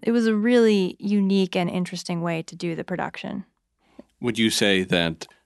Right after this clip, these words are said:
Speaker 2: in comparison to some, uh, really every other production you've done at Audio Theater, that it really sort of magnified or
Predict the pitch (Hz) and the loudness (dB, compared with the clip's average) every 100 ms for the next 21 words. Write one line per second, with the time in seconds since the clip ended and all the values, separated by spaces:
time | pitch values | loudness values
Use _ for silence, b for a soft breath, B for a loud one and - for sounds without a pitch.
0 | - 113 107 101 113 104 98 98 90 95 | -10 -8 -4 -4 0 0 -2 -4 -4 -4
1 | - 90 - 87 80 - - _ _ - | -4 -4 -4 -4 -4 -6 -12 _ _ -2
2 | 107 95 139 98 85 110 170 147 104 107 | 2 2 2 2 2 0 2 2 2 -2
3 | 80 73 - 80 78 80 - 82 80 80 | -2 -4 -4 -2 -2 -4 -4 -2 -2 -4
4 | 80 90 82 - 87 85 101 90 82 82 | -6 -6 -6 -4 -4 -4 -2 -2 -2 -6
5 | B B B - 95 85 - b b b | B B B -4 0 0 -4 b b b
6 | b b - 110 98 - 92 101 98 92 | b b -2 2 2 0 0 0 0 -2
7 | - 82 85 80 78 - - - 101 110 | -2 -2 -2 -4 -8 -16 -16 -6 -2 0
8 | 131 131 - 107 104 120 131 113 76 73 | 2 0 2 2 2 2 0 0 0 -2
9 | 71 | -4